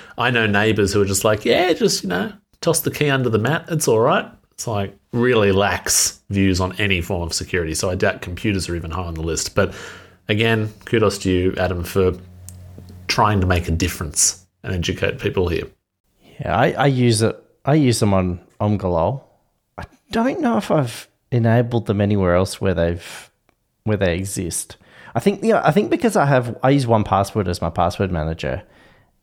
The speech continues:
Speaker 2: and so passwords themselves are not a giant hassle 'cause it autofills. Um, so I just, the effort of converting any, I haven't bothered.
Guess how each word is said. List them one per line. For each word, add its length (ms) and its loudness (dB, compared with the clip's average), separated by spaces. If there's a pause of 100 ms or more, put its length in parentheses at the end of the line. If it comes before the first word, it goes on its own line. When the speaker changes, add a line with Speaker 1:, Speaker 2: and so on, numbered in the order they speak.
(120)
Speaker 2:
and 200 2
so 240 2 (200)
passwords 840 2
themselves 500 -2
are 100 -2
not 240 2
a 160 -2 (380)
giant 340 -2
hassle 400 -2
'cause 220 -4
it 80 -10
autofills. 760 -2 (580)
Um, 540 0 (300)
so 280 4
I 120 2
just, 380 0 (460)
the 240 0
effort 440 2
of 440 0
converting 600 2
any, 380 0 (720)
I 60 -2
haven't 360 -4
bothered. 480 0